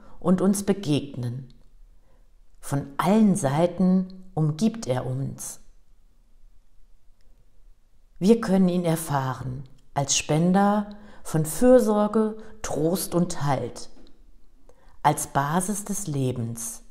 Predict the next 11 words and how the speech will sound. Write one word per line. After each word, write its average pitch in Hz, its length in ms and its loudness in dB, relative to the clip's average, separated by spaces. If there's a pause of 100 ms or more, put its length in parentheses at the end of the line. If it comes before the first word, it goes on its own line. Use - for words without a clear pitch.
(800)
als - 240 0
Stabilität 139 1120 0 (300)
und - 280 -2
als 147 220 -4 (100)
unberechenbares 185 1120 2
Element, 143 720 2 (640)
als 151 260 -2
Lebensenergie 208 1200 0 (180)
und 185 240 0
Lebenskraft, 147 1160 0 (640)
Dynamik. 127 760 -4